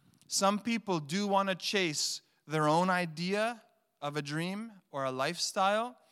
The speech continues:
Uh, I think of the prodigal son who said, "Dad, give me all of my inheritance now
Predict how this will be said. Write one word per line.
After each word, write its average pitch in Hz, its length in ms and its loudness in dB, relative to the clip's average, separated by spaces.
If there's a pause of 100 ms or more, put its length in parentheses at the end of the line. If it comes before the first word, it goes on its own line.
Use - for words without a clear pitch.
(540)
Uh, 143 280 -4
I 151 80 -6
think 180 260 -4
of 160 120 -4
the 139 100 -6
prodigal 156 500 0
son 165 300 0
who 175 100 0
said, 147 260 -4
"Dad, 175 380 -2
give 175 220 -4
me 196 180 -2
all 190 240 2
of 165 100 -4
my 175 180 2
inheritance 170 640 -4
now 151 340 -6